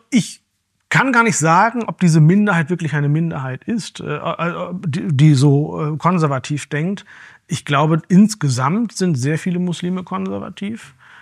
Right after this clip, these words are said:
Wie viele davon jetzt islamistisch denken, also wirklich eine Durchdringung des Islam in alle Lebensbereiche wollen, über das, was eine Religion,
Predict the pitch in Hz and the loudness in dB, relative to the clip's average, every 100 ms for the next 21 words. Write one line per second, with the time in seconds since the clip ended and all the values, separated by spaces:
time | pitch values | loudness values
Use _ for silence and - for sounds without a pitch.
0 | - - 120 185 175 190 160 156 156 147 | -18 -4 4 4 4 0 2 0 0 0
1 | 139 - 165 - 139 127 247 - - 135 | -2 -6 -8 -6 -4 0 0 -2 -8 -8
2 | - 127 131 139 131 135 160 143 139 139 | -6 -6 -6 -8 -2 0 2 0 0 2
3 | 135 - 135 175 180 156 143 143 143 143 | 0 0 2 4 4 2 -2 -6 -4 -2
4 | 147 143 143 151 240 208 - 147 156 135 | -2 -2 0 0 -2 -4 -4 -6 -6 -8
5 | 131 127 127 196 196 185 175 - 151 151 | -8 -8 -6 2 4 4 2 -2 -4 -2
6 | 147 143 139 139 151 151 | 0 2 2 2 2 0